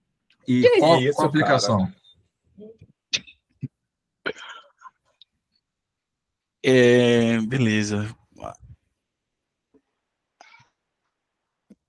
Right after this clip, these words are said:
Speaker 1: Você não
Speaker 3: É.
Speaker 1: começaria a tua frase assim, "Ô, seu merda, seguinte." Não?
Speaker 3: Ou, ou,
Speaker 1: Muito
Speaker 3: bloqueio
Speaker 1: respeito,
Speaker 3: abaixo
Speaker 1: né?
Speaker 3: da cintura, com
Speaker 1: Aham.
Speaker 3: certeza.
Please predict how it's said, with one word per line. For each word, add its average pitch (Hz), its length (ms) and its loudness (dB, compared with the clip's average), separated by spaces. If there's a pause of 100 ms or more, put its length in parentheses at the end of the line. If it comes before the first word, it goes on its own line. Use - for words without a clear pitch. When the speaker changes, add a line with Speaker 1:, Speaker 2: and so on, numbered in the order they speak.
Speaker 1:
Você - 160 -2
não 202 120 4
Speaker 3:
É. - 40 -2
Speaker 1:
começaria 127 440 4
a - 40 -2
tua 143 120 2
frase 143 240 0
assim, 131 200 -4
"Ô, 110 80 -4
seu 139 160 -4
merda, 123 300 0
seguinte." 113 560 -6 (1500)
Não? 151 260 -2 (100)
Speaker 3:
Ou, 139 300 6 (1160)
ou, 156 180 8
Speaker 1:
Muito - 300 -2
Speaker 3:
bloqueio 143 420 2
Speaker 1:
respeito, 160 200 6
Speaker 3:
abaixo 143 220 2
Speaker 1:
né? 98 40 0
Speaker 3:
da - 60 0
cintura, 135 640 -2 (400)
com 107 80 -8
Speaker 1:
Aham. 101 100 0
Speaker 3:
certeza. 101 580 -4